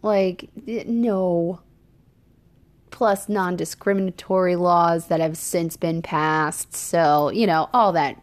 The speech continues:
fun, happy horse shit. I mean, when I was twenty-four years old, <clears throat> going to college, working a full-time job, and P S O ing on the side, and then when I started dancing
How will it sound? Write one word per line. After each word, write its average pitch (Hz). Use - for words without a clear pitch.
fun, -
happy 156
horse 156
shit. 143
I 254
mean, 233
when 240
I 240
was 208
twenty-four 214
years 175
old, 165
<clears throat> -
going 214
to 175
college, 175
working 226
a 175
full-time 175
job, 170
and 170
P 180
S 170
O 165
ing 165
on 156
the 160
side, 170
and 202
then 175
when 170
I 170
started 165
dancing 202